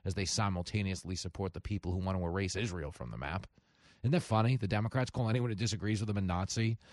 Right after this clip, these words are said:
but the people who actually want to eliminate Israel, they're like, "These guys aren't so bad." You gotta hear their side of the story.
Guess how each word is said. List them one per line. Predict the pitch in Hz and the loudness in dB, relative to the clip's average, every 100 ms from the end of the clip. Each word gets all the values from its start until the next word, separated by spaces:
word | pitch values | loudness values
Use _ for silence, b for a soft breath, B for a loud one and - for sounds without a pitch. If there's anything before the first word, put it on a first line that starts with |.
| B | B
but | - | -4
the | 113 | 0
people | 120 131 131 | 2 2 2
who | 107 | 2
actually | 107 - 117 | 2 0 0
want | 101 107 | 2 2
to | 101 | 2
eliminate | 95 98 107 101 90 | 2 2 2 0 0
Israel, | 98 101 113 123 | 0 2 2 2
they're | 107 | 2
like, | 107 117 - | 0 0 2
"These | - 220 | 4 8
guys | 196 151 | 8 8
aren't | 123 107 101 | 8 6 4
so | 113 101 | 4 4
bad." | 104 170 214 - | 6 6 4 2
You | - 214 | 2 8
gotta | 285 269 | 10 12
hear | 247 269 | 12 12
their | 285 262 | 12 10
side | 151 101 82 | 8 6 4
of | |
the | 78 | -2
story. | - 82 - - | -2 -4 -4 -10